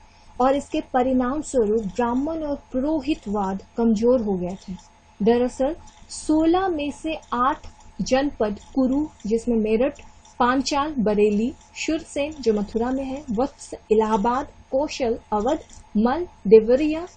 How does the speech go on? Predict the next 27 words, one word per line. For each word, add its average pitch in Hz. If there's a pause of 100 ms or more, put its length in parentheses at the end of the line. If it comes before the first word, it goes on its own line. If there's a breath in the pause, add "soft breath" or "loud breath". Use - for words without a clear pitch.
(120)
काशी, 254
वाराणसी 240 (380 loud breath)
और 262
चेदी 269
जो 226
बुंदेलखंड 247
में 233
स्थित -
है, 240 (280 loud breath)
वर्तमान 285
उत्तर, 233
उत्तर 226
प्रदेश 240
भी 277
बोला 226
जा 226
सकता 202
है, 226 (280 loud breath)
इन 381
सभी 330
जनपदों 226
में 233
ब्राह्मण 262
संप्रदाय 226
का 269
बोलबाला 196
था। -